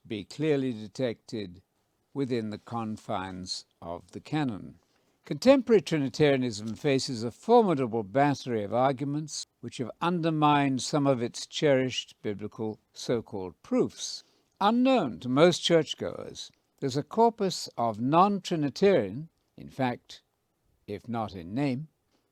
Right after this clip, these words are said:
rather than anti-Trinitarian literature, which in various ways abandons some of the main props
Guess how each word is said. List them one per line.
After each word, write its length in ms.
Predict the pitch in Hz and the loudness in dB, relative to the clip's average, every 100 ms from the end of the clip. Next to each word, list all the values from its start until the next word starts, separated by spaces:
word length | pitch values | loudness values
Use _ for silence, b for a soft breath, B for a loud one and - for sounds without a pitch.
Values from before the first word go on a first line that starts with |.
| _ | _
rather 480 | 107 160 240 233 190 | 2 6 8 6 4
than 340 | 147 151 143 - _ - | 2 2 0 -6 _ -2
anti-Trinitarian 1700 | 180 185 - 139 117 104 139 113 101 - 131 120 113 110 104 107 - _ _ | 0 0 0 0 0 -2 -4 -6 -6 -2 0 0 -2 -4 -8 -12 -16 _ _
literature, 640 | 123 156 - 120 - 120 214 _ _ _ _ | -6 -6 -6 -12 -10 -10 -10 _ _ _ _
which 300 | 185 202 - | 2 4 2
in 100 | 165 | 2
various 460 | 143 226 254 226 - | 6 8 8 6 4
ways 340 | 135 135 127 | 4 4 2
abandons 840 | 147 - 180 240 240 131 101 107 - | -2 4 6 6 4 0 -6 -8 -2
some 500 | 175 170 175 175 - | 4 4 2 -4 -4
of 220 | 143 117 | -4 -2
the 100 | 123 | -2
main 460 | 131 151 170 175 170 | 0 2 4 2 -2
props 680 | - 120 113 - - - | 2 4 2 -4 -10 -12